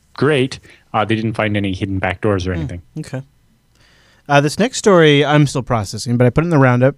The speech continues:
Speaker 2: for the audience to read more. A new report published by the upper house of U K Parliament, the House of Lords, has called for internet access to be reclassified as a public utility. Further, the report says the U K is falling behind other countries when it comes to both high-speed internet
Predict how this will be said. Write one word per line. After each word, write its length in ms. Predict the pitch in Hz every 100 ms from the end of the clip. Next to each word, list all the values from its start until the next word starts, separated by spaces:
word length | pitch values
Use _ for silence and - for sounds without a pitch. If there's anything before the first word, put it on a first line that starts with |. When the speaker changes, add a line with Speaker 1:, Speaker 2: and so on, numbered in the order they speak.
| _
Speaker 2:
for 140 | 135
the 100 | 123
audience 260 | 120 120 117
to 80 | 127
read 140 | 120
more. 200 | 110 120
A 40 | 131
new 120 | 147
report 320 | 170 - 165
published 280 | 147 143 131
by 120 | 131
the 100 | 120
upper 240 | 131 143
house 260 | 143 135 139
of 100 | 117
U 100 | 123
K 140 | - 120
Parliament, 480 | 127 131 123 110
the 100 | 110
House 240 | 107 127 120
of 140 | 104
Lords, 400 | 117 131 101 107 _ _ _
has 160 | - 139
called 240 | 170 180
for 60 | 196
internet 260 | 180 180 151
access 340 | 139 - 147
to 60 | 135
be 80 | 131
reclassified 840 | 156 - 156 - 135 117 107 165 _ _ -
as 560 | 143 151 294 349 - _ _ _
a 120 | - 247
public 400 | 185 170 175 185
utility. 680 | 185 202 202 180 107 - _ _ _ _
Further, 260 | - 147
the 80 | 170
report 320 | 156 147 156
says 200 | 156 160
the 80 | 131
U 120 | 127
K 200 | 139 131
is 100 | 131
falling 260 | - 123 117
behind 380 | 107 120 117 123
other 140 | 117
countries 360 | - 107 113 110
when 120 | 113
it 80 | 120
comes 180 | 107 107
to 80 |
both 220 | 110 104 104
high-speed 500 | 98 107 - 101 104
internet 320 | 107 104